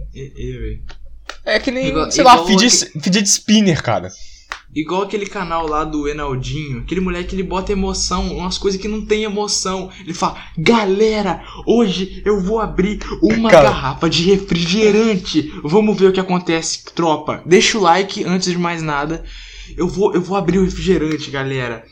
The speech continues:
Speaker 1: Mas já deixou o like? Se inscreve, senão ele não abre." Aí ele vai, abre o refrigerante e vai, tss, ele, "Galera, galera", e acaba o vídeo.
Speaker 2: <laughs>
Speaker 1: Isso são, tipo, isso três vezes por dia que ele faz, tá ligado?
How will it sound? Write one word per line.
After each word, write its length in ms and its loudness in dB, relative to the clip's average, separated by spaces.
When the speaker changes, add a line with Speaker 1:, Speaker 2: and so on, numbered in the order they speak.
Speaker 1:
Mas 240 0
já 80 2
deixou 320 2
o 40 0
like? 420 -6
Se 160 -4
inscreve, 500 -2
senão 260 -2
ele 120 -2
não 260 -2
abre." 600 -4
Aí 180 -4
ele 100 -4
vai, 260 -2
abre 280 0
o 20 -2
refrigerante 360 -4
e 20 -12
vai, 240 -6
tss, 580 -4
ele, 160 2
"Galera, 760 6
galera", 600 0
e 100 -2
acaba 380 -4
o 60 -8
vídeo. 360 2
Speaker 2:
<laughs> 380 -8
Speaker 1:
Isso 300 0
são, 220 2
tipo, 300 -2
isso 380 -6
três 340 0
vezes 180 0
por 220 -2
dia 320 0
que 80 -4
ele 80 -6
faz, 400 -4
tá 80 -10
ligado? 460 -8